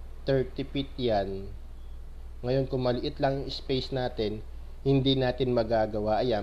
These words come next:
Pero tatama yan, mas malayo, mas maganda. Kasi may iwasan natin, unang-una, yung vibration. Kasi kapag dumadaan yung mga sasakyan, nag-, ah, nagbibigay ng impact yan sa lupa. So, yung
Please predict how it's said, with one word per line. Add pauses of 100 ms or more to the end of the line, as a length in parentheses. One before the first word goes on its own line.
Pero
tatama
yan,
mas
malayo,
mas
maganda.
Kasi
may
iwasan
natin,
unang-una,
yung
vibration. (400)
Kasi
kapag
dumadaan
yung
mga
sasakyan, (320)
nag-,
ah,
nagbibigay
ng
impact
yan
sa
lupa. (160)
So,
yung